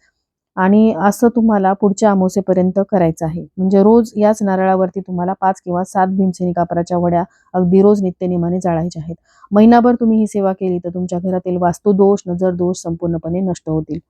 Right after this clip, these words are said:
पण मध्येच जर नारळाला तडा गेला तर ते नारळ पाण्यात प्रवाहित करायचं आणि पुढच्या अमावस्येपासून तुम्ही परत या उपायाला सुरुवात केली, पण अमावस्येपर्यंत हे नारळ जशास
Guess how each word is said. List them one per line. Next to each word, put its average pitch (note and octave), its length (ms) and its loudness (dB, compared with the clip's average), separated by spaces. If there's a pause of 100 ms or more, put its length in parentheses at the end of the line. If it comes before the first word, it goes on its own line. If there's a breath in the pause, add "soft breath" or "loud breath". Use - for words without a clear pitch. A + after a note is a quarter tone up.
(260)
पण B3 140 6
मध्येच B3+ 280 6
जर C#4 100 6
नारळाला A#3 500 4
तडा A3 180 2
गेला G3 260 -2
तर G3+ 100 -8
ते G#3 140 -10
नारळ G3 280 -6
पाण्यात G3 340 -6
प्रवाहित A3 400 2
करायचं F#3 320 -2
आणि G#3 120 -2
पुढच्या G#3 360 -2
अमावस्येपासून F#3+ 600 -4
तुम्ही F#3 280 -2 (120)
परत G#3 280 0
या F#3+ 80 2
उपायाला F3 320 0
सुरुवात F#3 280 -2 (100)
केली, E3 160 -2
पण F#3 200 -4
अमावस्येपर्यंत G#3 720 0
हे G#3 200 0
नारळ F#3 280 0
जशास F#3 360 -4